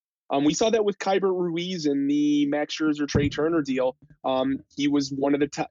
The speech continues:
like, a top ten prospect in the league. They just flat out didn't have room, um,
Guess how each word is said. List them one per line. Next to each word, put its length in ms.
like, 180
a 20
top 260
ten 180
prospect 460
in 80
the 140
league. 300
They 140
just 200
flat 260
out 240
didn't 240
have 320
room, 400
um, 220